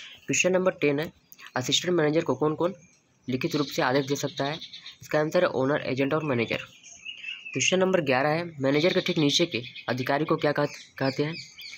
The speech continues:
इसका answer है assistant manager। Question number बारह है, competent person की एज कितनी होती है?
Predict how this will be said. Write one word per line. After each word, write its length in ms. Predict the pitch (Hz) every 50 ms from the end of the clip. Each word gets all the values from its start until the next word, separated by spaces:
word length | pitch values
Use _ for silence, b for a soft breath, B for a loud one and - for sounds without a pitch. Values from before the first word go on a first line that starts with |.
| B B B B -
इसका 180 | 127 - - 160
answer 280 | 165 165 165 185 196 196
है 100 | - -
assistant 440 | - 127 - - 151 - - 185 165
manager। 340 | - 127 110 107 110 - - - - - _ _ _ _ _ _ _ _ - _ _ _ _ _ _ _ _ _ b b b b b b b b b b b b _ _
Question 260 | - 143 - - 185
number 220 | 190 185 190 190 175
बारह 260 | 139 131 123 135 147
है, 160 | 165 175 170 - - - - - - - - -
competent 400 | 151 151 147 160 - 185 185 -
person 240 | 170 151 - 165 165
की 200 | 165 170 - - -
एज 160 | 165 - -
कितनी 280 | - 135 131 151 151
होती 320 | 143 123 117 - - - -
है? 80 | 123